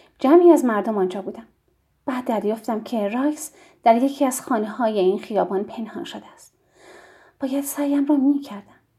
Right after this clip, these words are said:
به طرف میدان قلب عیسی رفتم و بعد در میان جمعی از دیدار کنندگان و جهانگردان چهرهٔ آشنای تیری را دیدم که دست در جیب برد و سرش را مانند خروس جنگی بالا گرفته بود. برگشتم.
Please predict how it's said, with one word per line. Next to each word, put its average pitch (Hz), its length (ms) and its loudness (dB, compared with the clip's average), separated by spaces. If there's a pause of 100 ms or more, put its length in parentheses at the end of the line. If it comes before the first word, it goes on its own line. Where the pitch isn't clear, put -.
(200)
به 254 80 0
طرف 285 280 4
میدان 233 520 4
قلب 226 240 4
عیسی 233 360 0
رفتم 202 420 0
و 208 100 4
بعد 226 320 0 (340)
در 220 160 2
میان 226 400 0
جمعی 247 380 2
از 220 160 0
دیدار 208 300 2
کنندگان 202 600 -2
و 202 80 -2
جهانگردان 196 760 -2 (320)
چهرهٔ 302 480 2
آشنای 202 680 -4 (240)
تیری 262 280 0
را 214 160 2
دیدم 208 320 -2
که 185 500 -4
دست 285 340 -6
در 226 140 -4
جیب 226 300 -10
برد 277 220 0
و 294 200 -2 (220)
سرش 294 420 -6
را 277 120 0
مانند 208 380 0
خروس 233 440 -4
جنگی 214 440 -6
بالا 208 280 -2
گرفته - 360 -10
بود. - 160 -20 (1120)
برگشتم. 226 540 -2